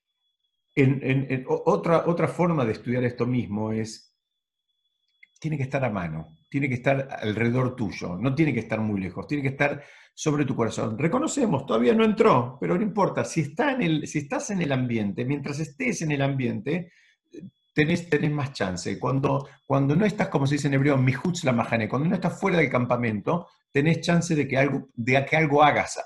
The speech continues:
con eso. Si ya estás muy fuera del campamento, ya te fuiste totalmente del sistema, bueno,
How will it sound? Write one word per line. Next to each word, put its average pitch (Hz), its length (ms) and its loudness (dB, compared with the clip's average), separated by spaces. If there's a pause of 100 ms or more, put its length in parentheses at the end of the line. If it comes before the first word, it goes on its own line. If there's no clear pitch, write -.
(100)
con 113 180 -2
eso. 90 380 -6 (240)
Si 143 120 -4
ya 175 120 0
estás 185 220 0
muy 175 240 6
fuera 180 340 2
del 117 120 4
campamento, 113 480 0
ya 151 140 -2
te 156 120 -2
fuiste 156 640 0 (960)
totalmente 170 560 4
del 135 160 2
sistema, 117 720 -2
bueno, 135 320 -2